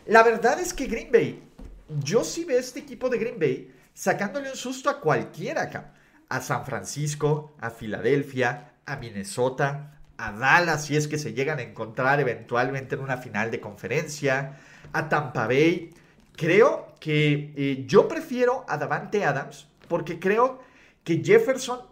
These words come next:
es muy hábil, pero todavía le falta como esa, eh,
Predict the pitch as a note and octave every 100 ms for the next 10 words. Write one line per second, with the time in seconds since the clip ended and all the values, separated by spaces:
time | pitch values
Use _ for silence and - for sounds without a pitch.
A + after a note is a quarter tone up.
0 | - E3+ D3+ C3+ C#3+ A#3 D#4+ - - -
1 | F3 F#3+ C#4+ E4 - C3+ B2+ F#3+ B3 A#3
2 | - F#3+ G3 - G3+ G3+ D#3 D#3+ F3 F3
3 | F#3+ G3+ F#3+ - - - - - - -
4 | G1+